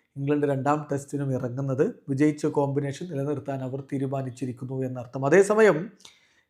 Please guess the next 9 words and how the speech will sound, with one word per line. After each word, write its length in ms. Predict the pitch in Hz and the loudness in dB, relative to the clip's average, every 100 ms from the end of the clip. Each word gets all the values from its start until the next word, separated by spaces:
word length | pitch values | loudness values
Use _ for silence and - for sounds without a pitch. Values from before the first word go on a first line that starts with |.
| - | 4
ഇന്ത്യയുടെ 380 | 185 247 262 254 | 10 12 12 12
പ്ലേയിങ് 400 | 226 214 226 208 | 12 8 8 6
ഇലവനിൽ 380 | 196 175 175 180 | 6 6 2 2
ജസ്പ്രീത് 460 | 160 156 - 180 | 2 2 2 2
ബുംറ 240 | 160 156 156 | 2 2 4
ഉണ്ടാകുമോ 640 | 151 143 135 151 147 151 160 208 | 4 4 4 4 4 4 4 6
എന്നുള്ള 320 | 151 143 143 139 | 2 2 0 -2
ചോദ്യം 360 | - 135 127 147 | -2 -2 2 2
അവിടെ 240 | 127 135 | 2 2